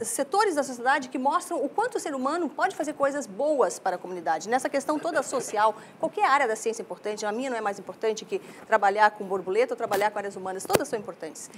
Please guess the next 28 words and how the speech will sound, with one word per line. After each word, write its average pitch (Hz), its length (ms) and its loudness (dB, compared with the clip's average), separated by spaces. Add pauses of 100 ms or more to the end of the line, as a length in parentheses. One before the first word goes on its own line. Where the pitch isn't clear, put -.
(180)
Por 359 160 0
quê? 202 220 0 (260)
Porque 311 180 -6
é 381 60 2
um 403 80 0
momento 349 460 0
que 339 120 -8
a 320 60 2
gente 311 240 -4
se - 140 -10
reinventa 254 680 -2
e 254 40 -8
descobre 262 460 -2
coisas 214 260 -4
novas. 190 260 -4
Assim 302 180 -6
como 403 160 -2
na 330 140 0
arte, 302 400 0
não 262 100 0
é 381 60 2
tão 370 180 -2
belo 269 300 2
a 247 60 0
gente 226 180 -8
ver 220 80 -4
uma 226 140 -6
arte 208 340 -6